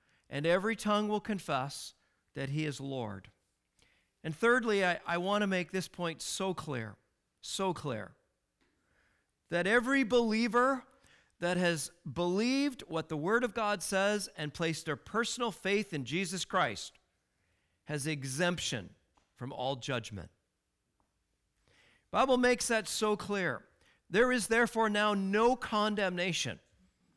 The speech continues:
to them who are in Christ." We read in John five and twenty-four probably some of the strongest words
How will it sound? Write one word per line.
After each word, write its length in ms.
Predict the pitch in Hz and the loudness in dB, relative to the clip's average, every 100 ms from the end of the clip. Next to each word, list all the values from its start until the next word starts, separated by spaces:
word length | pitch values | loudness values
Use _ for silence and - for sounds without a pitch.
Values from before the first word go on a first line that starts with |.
| _ _ | _ _
to 120 | 156 | -4
them 360 | 151 202 233 220 | -2 0 2 0
who 240 | 220 214 | 0 2
are 220 | 190 196 - | 2 2 -2
in 420 | 190 202 208 214 202 | 0 0 0 -2 -4
Christ." 760 | - 180 185 156 98 - - - _ _ _ _ _ _ _ _ _ _ _ _ _ _ _ _ _ _ _ _ _ _ _ _ _ _ _ | -10 -2 0 0 -2 -10 -12 -18 _ _ _ _ _ _ _ _ _ _ _ _ _ _ _ _ _ _ _ _ _ _ _ _ _ _ _
We 100 | - | -2
read 220 | 202 214 214 | 2 2 2
in 80 | |
John 280 | 180 202 214 | 2 2 2
five 320 | 175 196 208 | 2 2 2
and 120 | 196 190 | 0 -4
twenty-four 560 | 214 202 190 202 196 - | -4 -4 -2 -2 -2 -4
probably 380 | - 220 214 208 | -6 -6 -2 -4
some 220 | 175 202 | -2 -4
of 80 | 185 | -4
the 60 | 165 | -6
strongest 540 | - 190 208 208 190 | -4 -2 -2 -2 -4
words 480 | 170 208 196 139 | -2 -2 -2 -4